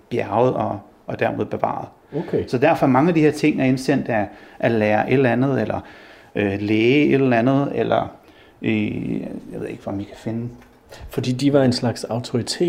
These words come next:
Speaker 2: eller
Speaker 1: Det var
Speaker 2: hvad?
Speaker 1: en slags autoritet.
Speaker 2: Ja.
Speaker 1: Eller også har det været de folk, der la-, altså, der ejede det land, som
Speaker 2: Ja.
Speaker 1: det blev fundet på. Så det, der er mange af dem, der har sendt ind at kræve det ene og det andet, og så videre.
Speaker 2: Men altså, de,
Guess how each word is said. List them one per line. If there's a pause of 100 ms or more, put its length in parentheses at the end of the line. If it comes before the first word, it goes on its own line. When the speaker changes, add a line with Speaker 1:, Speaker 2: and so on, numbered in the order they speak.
Speaker 2:
eller
Speaker 1:
Det
var
Speaker 2:
hvad?
Speaker 1:
en
slags
autoritet.
Speaker 2:
Ja. (540)
Speaker 1:
Eller
også
har
det
været (120)
de
folk,
der
la-,
altså,
der (100)
ejede
det
land, (100)
som
Speaker 2:
Ja.
Speaker 1:
det
blev
fundet
på. (380)
Så
det,
der
er
mange
af
dem,
der
har
sendt
ind
at
kræve
det
ene
og
det
andet,
og
så
videre. (760)
Speaker 2:
Men
altså,
de,